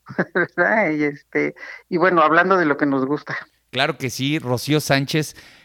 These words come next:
Speaker 2: la directora general y fundadora de Mejora Continua para el Transporte. Muchas gracias.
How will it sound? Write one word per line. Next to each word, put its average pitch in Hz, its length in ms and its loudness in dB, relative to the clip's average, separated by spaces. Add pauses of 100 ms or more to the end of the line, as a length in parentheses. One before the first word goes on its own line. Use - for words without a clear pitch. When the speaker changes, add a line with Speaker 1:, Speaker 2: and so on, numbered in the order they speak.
Speaker 2:
la 123 220 2
directora 127 460 -2
general 120 380 -2
y 131 60 -4
fundadora 110 600 -2
de 95 560 -8
Mejora 120 500 -2
Continua 107 440 -4
para 90 160 -8
el 82 100 -12
Transporte. 107 560 -6
Muchas 135 400 -4
gracias. 120 460 -6